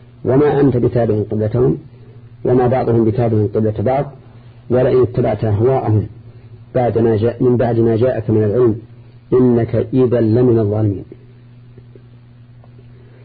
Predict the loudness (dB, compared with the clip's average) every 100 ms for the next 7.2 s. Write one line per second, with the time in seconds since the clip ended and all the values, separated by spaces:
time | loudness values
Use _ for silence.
0 | -20 -12 -2 2 2 0 0 2 2 4
1 | 4 4 2 2 0 0 0 -2 -4 -2
2 | -2 0 -2 -2 -2 -2 -2 0 0 0
3 | 0 0 0 0 0 0 -2 -6 -20 -20
4 | -20 -20 -20 -20 -20 -12 -4 -2 2 2
5 | 4 2 2 0 -4 -4 -2 -2 -2 -2
6 | 0 0 -2 -12 -20 -20 -20 -6 0 2
7 | 2 0